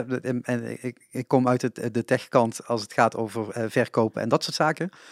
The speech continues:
Ik, ik dacht al heel veel jaren geleden, eh, maar waarom doen we dit niet met een robot? Want als het een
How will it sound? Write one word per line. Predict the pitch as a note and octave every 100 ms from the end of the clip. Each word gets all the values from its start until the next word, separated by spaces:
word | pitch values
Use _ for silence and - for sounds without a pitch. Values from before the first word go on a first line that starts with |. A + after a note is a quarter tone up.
| - - - _ _ _ _
Ik, | - B2
ik | - D3+
dacht | B2 -
al | A#2 A#2+
heel | C#3 A#2
veel | B2
jaren | B2+ B2 A#2+
geleden, | A2 B2+ E3 A#2+ A#2 - - _ _ _ -
eh, | A#2+ A2+
maar | B2 A#2 A#2+
waarom | B2+ B2 B2+ -
doen | B2 B2+
we | B2
dit | B2+ B2+
niet | B2+
met | A#2+ A#2+
een |
robot? | C3+ D#3 B2 -
Want | B2 A#2+
als | B2
het | A2
een | A#2+